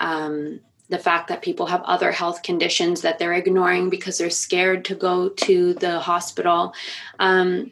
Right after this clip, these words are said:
another really big thing that I was talking about with a friend of mine, I really noticed, um, for me especially, this kind of inconsistency. So, like, for instance,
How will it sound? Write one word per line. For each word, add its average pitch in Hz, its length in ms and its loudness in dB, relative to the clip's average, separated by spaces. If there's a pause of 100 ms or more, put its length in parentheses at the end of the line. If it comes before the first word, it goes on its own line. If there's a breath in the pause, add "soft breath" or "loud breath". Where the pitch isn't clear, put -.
(120)
another 196 420 8
really 190 320 6
big 175 320 -2
thing 180 480 0
that 170 100 2
I 170 120 2
was 180 140 -2
talking 262 440 4
about 175 280 2
with 180 160 -2
a 170 60 -4
friend 202 340 4
of 196 120 4
mine, 170 420 0 (380 loud breath)
I 208 100 4
really 247 340 6
noticed, 196 760 4 (180)
um, 175 420 0 (120)
for 214 140 6
me 208 300 8
especially, 175 800 0 (200 loud breath)
this 214 160 6
kind 226 240 4
of 247 80 2
inconsistency. 202 1200 2
So, 196 260 4
like, 175 240 0
for 185 140 0
instance, 180 680 0